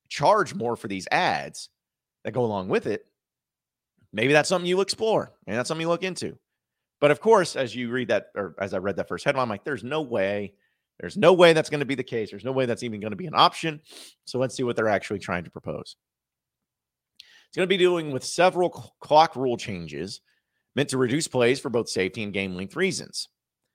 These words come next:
The, they pr-, include proposals that call for the clock to continue to run after first downs and incomplete passes. <sighs> Okay.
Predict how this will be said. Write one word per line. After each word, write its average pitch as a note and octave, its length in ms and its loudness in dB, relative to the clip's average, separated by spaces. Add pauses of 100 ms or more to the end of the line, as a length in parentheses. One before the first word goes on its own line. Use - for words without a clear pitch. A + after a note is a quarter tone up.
(420)
The, A2 600 4
they B2+ 160 4
pr-, - 140 -6
include D3 360 0
proposals E3+ 480 2
that B2+ 140 -2
call C#3 220 4
for C3 220 -2
the A2+ 80 -6
clock C3 420 2
to A#2+ 160 -4
continue B2 400 -10
to A2+ 80 -2
run C3 440 2
after C#3+ 340 2
first C3+ 320 -2
downs A2 440 -2
and A2 160 -10
incomplete G2+ 520 -6
passes. - 640 -6
<sighs> - 1200 -18 (640)
Okay. G2+ 220 0